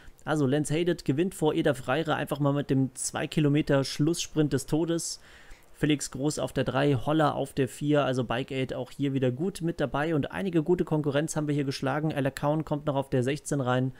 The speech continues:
und ja, damit können wir doch gut leben. Der Sieg in Chile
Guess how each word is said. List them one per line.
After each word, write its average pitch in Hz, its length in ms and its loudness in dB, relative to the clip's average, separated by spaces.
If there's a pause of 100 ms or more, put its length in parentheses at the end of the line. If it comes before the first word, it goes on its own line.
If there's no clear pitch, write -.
(680)
und 127 420 2
ja, 190 260 2
damit 165 240 0
können 180 160 2
wir 165 60 4
doch 160 120 0
gut 143 140 2
leben. 170 400 4 (720)
Der 131 100 4
Sieg 175 240 -2
in 151 180 0
Chile 180 460 2